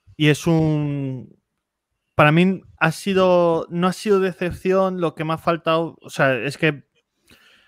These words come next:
lo que me ha faltado es que el e-, el equipo que termina hubiese sido el equipo que hubiese empezado.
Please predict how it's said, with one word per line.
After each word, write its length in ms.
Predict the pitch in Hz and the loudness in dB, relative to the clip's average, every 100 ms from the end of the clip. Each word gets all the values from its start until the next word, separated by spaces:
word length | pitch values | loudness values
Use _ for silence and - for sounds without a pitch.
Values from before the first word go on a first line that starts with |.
| _ _ - | _ _ -4
lo 120 | 151 | 0
que 80 | 156 | 2
me 60 | 165 | 4
ha 40 | |
faltado 380 | 196 180 180 185 | 4 4 4 4
es 120 | 170 | 2
que 180 | 180 165 | 2 2
el 120 | 151 | 2
e-, 200 | 139 _ _ _ _ | 0 _ _ _ _
el 160 | - 147 | -2 0
equipo 460 | 143 180 175 190 - | 0 0 0 0 -2
que 100 | 170 | -4
termina 840 | 165 160 160 175 180 190 185 - _ _ _ | -4 -2 0 0 0 -2 -4 -10 _ _ _
hubiese 320 | - 160 147 160 | -2 -2 0 -2
sido 160 | 170 | 0
el 60 | 156 | 0
equipo 280 | 151 147 147 | -2 -4 -4
que 80 | |
hubiese 240 | 139 131 135 | -4 -4 -6
empezado. 460 | 110 107 101 101 | -8 -10 -14 -16